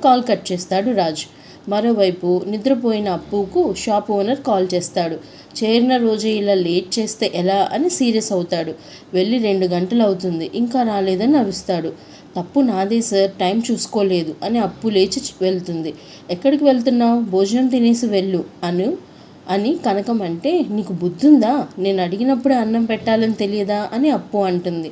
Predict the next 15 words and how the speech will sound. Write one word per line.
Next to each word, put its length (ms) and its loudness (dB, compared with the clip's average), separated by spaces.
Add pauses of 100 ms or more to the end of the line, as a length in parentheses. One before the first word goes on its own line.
(380)
"నేను 160 4
తీసుకొచ్చానే, 1000 0
కానీ 200 2
నువ్వు 200 2
పడుకున్నావు, 600 2 (340)
ఎంత 220 2
లేపినా 420 4
లేవలేదు, 720 2 (340)
లేవలేనంత 720 2
అలసిపోయి 640 0
పడుకున్నావు, 800 0 (220)
అదంతా 420 0
వదిలే, 460 0
ఇప్పుడు 240 -4
తిందువుకా?" 720 0